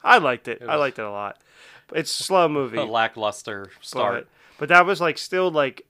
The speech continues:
Speaker 1: end of winter, beginning of spring. So that's
Speaker 2: Yeah,
Speaker 1: not
Speaker 2: when that come out,
Speaker 1: blockbuster.
Speaker 2: March?
Speaker 1: Beginning of March, yeah,
Speaker 2: Yeah,
Speaker 1: March
Speaker 2: that's not
Speaker 1: fourth.
Speaker 2: summer.
Speaker 1: No.
Speaker 2: May.
Speaker 1: So,
Speaker 2: May is summer.
Speaker 1: so the Doctor Strange kicked it off, and it's been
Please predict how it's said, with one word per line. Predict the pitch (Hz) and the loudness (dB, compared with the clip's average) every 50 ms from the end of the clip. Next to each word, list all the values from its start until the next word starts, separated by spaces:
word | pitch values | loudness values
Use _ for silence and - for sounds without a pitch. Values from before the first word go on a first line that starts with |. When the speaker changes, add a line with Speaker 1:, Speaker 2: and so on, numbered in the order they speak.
| _ _ _ - | _ _ _ -4
Speaker 1:
end | - 165 160 156 156 | -2 -2 -2 -2 -4
of | 151 127 123 | -6 -6 -6
winter, | 123 139 135 131 127 - 135 123 120 | -6 -6 -6 -6 -8 -8 -8 -8 -10
beginning | 110 127 113 123 123 120 120 117 117 113 | -10 -12 -12 -10 -8 -8 -8 -8 -8 -10
of | 110 104 - - | -10 -12 -12 -14
spring. | - - - - - 127 120 110 107 107 101 | -14 -14 -14 -12 -10 -8 -8 -8 -10 -12 -12
So | - 131 127 | -8 -8 -4
that's | 127 143 139 - 143 | -2 -4 -4 -2 -2
Speaker 2:
Yeah, | 143 | -2
Speaker 1:
not | 127 110 | -2 0
Speaker 2:
when | 127 127 | 0 -2
that | 175 - - | -2 -2 -4
come | - 151 | -6 -6
out, | 156 117 | -6 -6
Speaker 1:
blockbuster. | 95 | -6
Speaker 2:
March? | 92 110 151 - - - - _ _ _ _ _ _ _ _ 113 | -6 -8 -8 -10 -12 -20 -20 _ _ _ _ _ _ _ _ -14
Speaker 1:
Beginning | 117 127 107 131 127 131 135 | -12 -10 -8 -6 -6 -4 -4
of | 131 | -4
March, | 131 143 170 165 - - - | -2 -2 -4 -4 -6 -8 -8
yeah, | 123 143 156 | -8 -6 -6
Speaker 2:
Yeah, | 101 90 | -4 -4
Speaker 1:
March | 104 - 101 | -4 -4 -4
Speaker 2:
that's | 123 139 - | -6 -8 -6
not | 131 139 | -4 -4
Speaker 1:
fourth. | 160 143 110 | -4 -4 -6
Speaker 2:
summer. | 90 92 98 107 117 - _ | -8 -10 -12 -14 -16 -16 _
Speaker 1:
No. | - 147 135 117 98 _ _ _ _ - - - - | -4 -2 -2 -2 -4 _ _ _ _ -20 -20 -18 -10
Speaker 2:
May. | 147 156 | -6 -2
Speaker 1:
So, | 143 160 156 156 147 | 0 0 0 0 -2
Speaker 2:
May | 139 139 135 117 | -4 -4 -6 -6
is | 101 - | -10 -12
summer. | - - 110 113 110 _ _ _ _ _ _ - | -14 -16 -18 -18 -20 _ _ _ _ _ _ -10
Speaker 1:
so | - 170 156 151 139 | -6 -4 -4 -4 -4
the | 123 - 147 147 143 | -4 -2 -2 -2 2
Doctor | 123 151 147 147 - - | 4 4 4 4 2 -2
Strange | - - - 165 165 160 151 - | -8 -4 -2 -2 0 -2 -4 -6
kicked | - - 156 147 - | -6 -4 -4 -4 -2
it | 165 147 | -2 0
off, | 139 131 139 165 165 - | 2 2 2 2 0 -2
and | 156 143 | -6 -8
it's | 143 135 | -8 -8
been | - - 139 143 143 139 139 135 | -8 -8 -6 -6 -6 -6 -8 -10